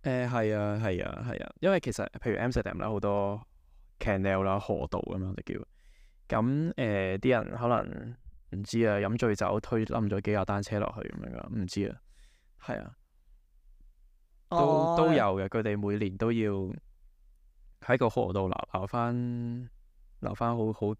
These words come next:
Speaker 1: 好幾百架定唔知過千架單車上嚟嘅，可以。
Speaker 2: 哇，
Speaker 1: 係啊。
Speaker 2: 誇張。
Speaker 1: 係啊，幾誇張下，係啊。
Speaker 2: 嗯，咁我又想問下，因為我都有聽啲人講話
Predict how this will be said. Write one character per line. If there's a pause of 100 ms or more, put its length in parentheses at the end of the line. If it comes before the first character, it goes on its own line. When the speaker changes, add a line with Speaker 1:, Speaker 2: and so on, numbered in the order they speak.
(120)
Speaker 1:
好
幾
百
架
定
唔
知
過
千
架
單
車
上
嚟
嘅，
可
以。 (260)
Speaker 2:
哇， (260)
Speaker 1:
係
啊。 (140)
Speaker 2:
誇
張。
Speaker 1:
係
啊，
幾
誇
張
下， (100)
係
啊。 (880)
Speaker 2:
嗯， (420)
咁
我
又
想
問
下，
因
為
我
都
有
聽
啲
人
講
話